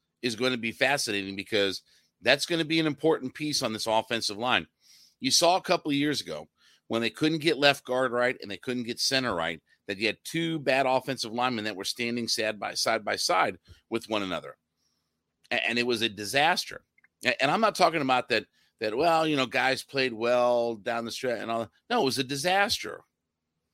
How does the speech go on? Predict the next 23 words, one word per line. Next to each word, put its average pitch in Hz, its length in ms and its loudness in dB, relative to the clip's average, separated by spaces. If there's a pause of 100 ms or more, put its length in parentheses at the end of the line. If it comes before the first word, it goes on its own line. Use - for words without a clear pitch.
(400)
You 170 80 0
had 175 80 0
the 180 60 2
worst 185 300 2
interior 175 380 0
offensive 156 500 0
line 180 320 0
in 220 80 -4
the 120 60 -4
entire 139 300 0
of 139 60 -2
the 143 120 -4
N 147 80 -2
F 143 160 -4
L. 175 320 2 (420)
Your 127 80 -2
quarterback 170 460 4
got 147 120 0 (280)
bullied 151 400 4
for 98 240 -2
it. 85 40 -6
He 92 60 -10
got 117 140 -2